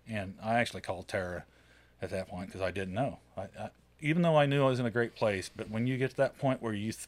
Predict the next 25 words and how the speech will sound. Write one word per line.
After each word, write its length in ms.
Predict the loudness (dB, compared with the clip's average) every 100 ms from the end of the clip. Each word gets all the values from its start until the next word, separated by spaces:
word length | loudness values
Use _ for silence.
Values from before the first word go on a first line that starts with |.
| -4
feel 240 | 0 2
weird 460 | 4 2 2 -2 -10 -20 _ _ -20 -20 _ -6
and 100 | -2
you 80 |
know 220 | 2 2 0
it's 160 | -2
not 160 | -4 -2
right, 260 | -2 -2 0
and 120 | 0
then 140 | 0
you're 160 | 0 0
hearing 200 | 0 0
them 120 | 0
say 160 | -4 -4
your 160 | -4
blood 200 | -4 -4
pressure's 320 | -2 -6 -6
going, 400 | -10 -8 -10 -12 -18 -20 -20 -20 -20 _ -20 _ _ 0
it 160 | 0 2
really 200 | 2 0
freaks 280 | 0 -2 4
you 80 | 6
out. 120 | 6
And 100 | 2
you, 120 | -4